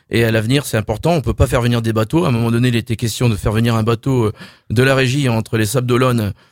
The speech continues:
pour ouvrir une nouvelle ligne entre les Sables d'Olonne et l'Île-Dieu. Donc, à un moment donné, nous, si on est élus, on fera la part des choses. Ça ne s'agit pas de rajouter des bateaux, des bateaux, des bateaux. Après, la capacité d'accueil est très impactée. Quand on parle aussi, euh, donc, le tourisme, ce qui est important, c'est l'environnement, parce qu'effectivement, on n'a pas, euh,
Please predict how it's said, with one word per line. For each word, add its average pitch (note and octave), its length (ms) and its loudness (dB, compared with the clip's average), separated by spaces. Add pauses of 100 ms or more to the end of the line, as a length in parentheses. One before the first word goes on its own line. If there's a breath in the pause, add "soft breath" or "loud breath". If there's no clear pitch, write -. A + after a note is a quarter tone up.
(220 soft breath)
pour A#2+ 140 0
ouvrir A#2+ 180 0
une A#2+ 100 4
nouvelle B2+ 300 2
ligne C3+ 160 0
entre A2+ 160 -4
les G#2 80 -2
Sables A#2 220 -2
d'Olonne A#2 260 2
et G#2+ 80 -2
l'Île-Dieu. A#2+ 440 0 (280 loud breath)
Donc, G2 80 -8
à A2 80 2
un B2+ 60 4
moment C3 140 4
donné, A#2+ 280 2
nous, D3+ 140 0
si B2 160 -6
on C3+ 180 2
est A#2 160 -2
élus, C3 300 0 (260 loud breath)
on A2+ 80 0
fera F3 180 0
la E3 80 4
part D3+ 140 2
des B2 140 0
choses. D3+ 260 -2
Ça A2 180 -4
ne B2+ 80 -2
s'agit A#2 360 -2
pas D3+ 160 0
de C#3 60 2
rajouter B2 420 -2
des B2 100 0
bateaux, C3 260 -2
des A#2 140 -2
bateaux, A2 260 -4
des G2+ 60 -2
bateaux. C#3+ 300 -2 (100)
Après, B2+ 240 4
la A#2+ 100 2
capacité A#2+ 480 -4
d'accueil A2 380 0 (300 loud breath)
est A2 100 0
très B2+ 180 0
impactée. A2+ 440 -2 (280 loud breath)
Quand A#2+ 120 2
on C3+ 80 2
parle F3 200 4
aussi, C3+ 300 0
euh, G#2+ 120 0
donc, A2+ 200 0
le A2+ 60 0
tourisme, C3+ 260 -2
ce - 60 -8
qui - 80 -2
est - 40 4
important, A#2 300 0
c'est - 140 -2
l'environnement, A2+ 480 0
parce - 180 -4
qu'effectivement, A#2+ 500 -2 (400 loud breath)
on A2 80 2
n'a A2 120 2
pas, C#3 240 0
euh, G2 220 -2